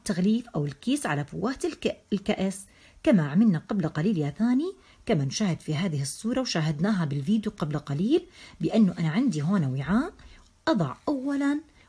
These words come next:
ورق التغليف أو الكيس على الكأس. يا ريت يا تاني نقوم بهذه التجربة، آه، في البيت إذا متواجدة عندي الأدوات.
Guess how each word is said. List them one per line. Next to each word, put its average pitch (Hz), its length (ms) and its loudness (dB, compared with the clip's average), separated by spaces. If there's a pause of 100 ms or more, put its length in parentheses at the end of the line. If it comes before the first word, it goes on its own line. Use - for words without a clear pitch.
ورق 247 280 0
التغليف 175 600 -2 (160)
أو 254 140 4
الكيس 277 640 0 (100)
على 277 380 0 (460)
الكأس. - 500 -2
يا 180 80 4
ريت 320 280 0
يا 208 60 4
تاني 190 440 2
نقوم 180 340 0
بهذه 165 360 0
التجربة، 165 640 -4 (440)
آه، 165 140 0
في 165 140 -2
البيت 143 340 -2 (140)
إذا 240 280 2 (320)
متواجدة 190 520 0
عندي 160 200 0
الأدوات. 147 500 -6